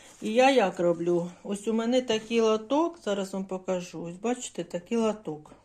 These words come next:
Я у лоток вставляю такі старі, е, ці касетки. Обрізаю їх і вставляю.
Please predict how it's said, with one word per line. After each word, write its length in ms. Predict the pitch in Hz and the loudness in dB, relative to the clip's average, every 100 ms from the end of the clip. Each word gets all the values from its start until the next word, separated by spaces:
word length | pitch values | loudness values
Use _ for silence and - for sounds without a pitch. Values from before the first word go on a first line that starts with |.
| _ _ - _ _ _ _ _ _ _ _ _ _ _ _ _ _ _ - _ - - | _ _ -20 _ _ _ _ _ _ _ _ _ _ _ _ _ _ _ -20 _ -16 -2
Я 280 | 220 262 | 4 4
у 180 | - 208 | 2 2
лоток 720 | 208 196 - 254 320 - - - - - | 4 2 4 2 2 -2 -16 -20 -20 -20
вставляю 640 | - 214 196 226 262 247 | -2 0 2 4 4 4
такі 320 | 220 202 202 | 2 -2 -4
старі, 540 | 202 202 196 220 262 - - - - - _ - - | -2 2 2 2 -2 -6 -18 -20 -20 -20 _ -20 -10
е, 180 | 180 180 - 214 - - - - - - - 175 | -4 -4 -6 -12 -14 -16 -20 -20 -20 -20 -16 -16
ці 220 | - 202 | -8 -6
касетки. 840 | 190 214 214 - 165 160 - 170 170 - _ 185 | 0 0 0 0 -2 -2 -8 -8 -8 -12 _ -8
Обрізаю 680 | 180 208 202 262 320 277 208 | -2 -2 0 2 2 2 -2
їх 200 | 208 220 | -4 -8
і 40 | |
вставляю. 800 | 214 - 196 170 160 160 160 | -6 0 0 2 0 -2 -4